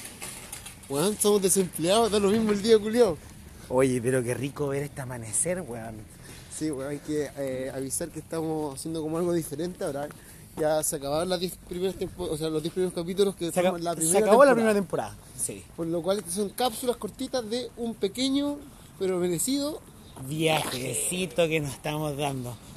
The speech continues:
Speaker 1: Esa
Speaker 2: Nuestra
Speaker 1: cosa.
Speaker 2: primer mañana en nada más y nada menos que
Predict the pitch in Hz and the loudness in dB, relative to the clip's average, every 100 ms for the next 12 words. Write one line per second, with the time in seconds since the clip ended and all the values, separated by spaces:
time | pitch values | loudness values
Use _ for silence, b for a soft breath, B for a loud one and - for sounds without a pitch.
0 | - 123 131 143 160 147 175 196 190 196 | -10 -8 -4 -4 -4 -2 2 2 2 2
1 | 185 185 208 214 208 214 214 220 220 - | 2 4 2 2 2 2 2 0 -2 -6
2 | - - - 156 156 165 151 - 175 196 | -16 -16 -10 -4 -2 -2 -6 -8 -2 0
3 | 208 208 208 196 196 196 208 226 208 233 | 2 4 2 2 4 4 6 4 2 6
4 | 254 262 | 6 6